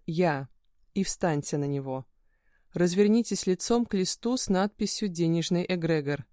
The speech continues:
и скажите вслух: «Я есть деньги. Я есть благодарность. Я есть любовь. Я есть доверие.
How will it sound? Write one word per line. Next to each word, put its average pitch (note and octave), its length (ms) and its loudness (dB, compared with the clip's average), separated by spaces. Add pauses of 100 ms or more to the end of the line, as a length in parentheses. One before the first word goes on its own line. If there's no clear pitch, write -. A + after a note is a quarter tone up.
и F#3+ 60 -2
скажите F3+ 480 -2
вслух: - 520 -6 (760)
«Я G3 280 4
есть F3+ 540 0
деньги. D#3 640 2 (420)
Я F#3+ 280 6
есть F#3 480 2
благодарность. E3+ 1080 2 (400)
Я E3+ 260 2
есть F3 560 0
любовь. F3 680 0 (640)
Я F#3+ 280 4
есть G3 600 0
доверие. F3 880 2